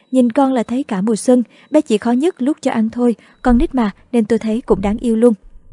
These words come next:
Hỏi, lần đầu làm mẹ, chị thấy đâu là điều khó khăn nhất với mình? "Tôi may mắn có chồng rất tâm lý, luôn phụ giúp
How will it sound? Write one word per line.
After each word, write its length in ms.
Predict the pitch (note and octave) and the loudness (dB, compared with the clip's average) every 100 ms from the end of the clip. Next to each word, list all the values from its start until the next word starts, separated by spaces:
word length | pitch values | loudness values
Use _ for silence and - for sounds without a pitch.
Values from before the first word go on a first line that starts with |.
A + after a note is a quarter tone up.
| - _ _ - - - - - - - - | -20 _ _ -12 -12 -12 -18 -20 -14 -14 -8
Hỏi, 360 | - G#3+ A#3 E4+ - - | -2 0 2 0 -4 0
lần 180 | C#4 B3+ | 2 4
đầu 140 | B3 | 4
làm 180 | A#3+ A3 | 2 0
mẹ, 200 | G#3+ F#3+ | 0 0
chị 200 | - G#3 | 0 -2
thấy 300 | B3 A#3+ D#4 | 0 -2 0
đâu 120 | B3 | 0
là 100 | A3+ | 0
điều 140 | G#3+ G3 | 0 -2
khó 140 | A#3+ | -4
khăn 200 | A#3+ B3 | -4 -4
nhất 160 | C4 D#4 | -2 -4
với 80 | D#4+ | -2
mình? 160 | B3 - _ _ _ _ _ | -2 -2 _ _ _ _ _
"Tôi 100 | D4 | 2
may 120 | D4+ | 2
mắn 220 | C#4+ C4 D#4 | 2 -2 0
có 120 | E4+ | 0
chồng 200 | D4 G#3+ | 2 0
rất 180 | D#4+ - | -2 -2
tâm 160 | B3 | -2
lý, 260 | A#3 A#3 E4 | 0 0 0
luôn 200 | B3+ A#3+ | 0 0
phụ 140 | A3 | 0
giúp 220 | F#3 D4+ | 0 -2